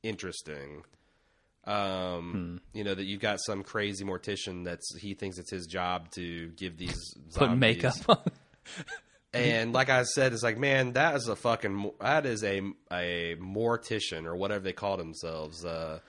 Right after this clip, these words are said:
Speaker 1: funeral makeup and, uh, hair artist. I don't, they, they got a, a learned term for them.
Speaker 2: Huh.
Speaker 1: I was like, 'cause neither one of my grandmas looked that good.
Speaker 2: Yeah.
Speaker 1: And they weren't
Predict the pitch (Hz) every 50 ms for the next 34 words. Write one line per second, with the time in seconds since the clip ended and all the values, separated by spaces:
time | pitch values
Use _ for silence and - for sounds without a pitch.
0 | - - - - _ _ _ - - - 117 117 117 113 113 110 110 110 107 104
1 | 98 101 104 104 104 104 104 104 101 - 110 104 101 95 - 95 95 90 - 82
2 | 85 85 80 - 104 104 101 98 92 85 87 87 85 82 82 80 - 101 107 110
3 | 104 - 98 104 - 113 113 120 123 127 151 160 151 139 120 113 104 - - 104
4 | 104 101 98 92 104 107 110 104 104 95 - 110 107 101 98 92 87 90 85 82
5 | 85 85 85 85 85 - _ _ - 113 95 85 - 123 139 135 139 131 143 135
6 | 143 180 233 254 240 202 185 165 160 160 135 117 117 120 117 107 98 90 85 87
7 | 92 90 - 92 87 85 - 78 87 87 85 85 85 85 90 87 - _ _ _
8 | - 104 101 92 90 117 120 120 120 117 117 143 151 151 143 139 135 135 127 -